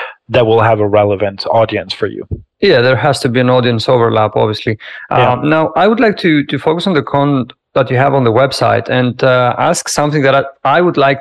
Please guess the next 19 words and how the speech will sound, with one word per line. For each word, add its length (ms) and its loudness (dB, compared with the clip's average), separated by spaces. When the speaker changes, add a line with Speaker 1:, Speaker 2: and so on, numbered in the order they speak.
Speaker 2:
the 140 0
answer, 500 0
you 120 -2
know, 340 0
m-, 300 -2
myself, 560 2
first 220 0
of 60 -2
all, 220 2
uh, 280 2
to, 180 -2
to 140 -2
know 340 2
how, 420 -2
how 100 0
you 120 0
approach 380 0
it. 140 -2
Uh, 220 0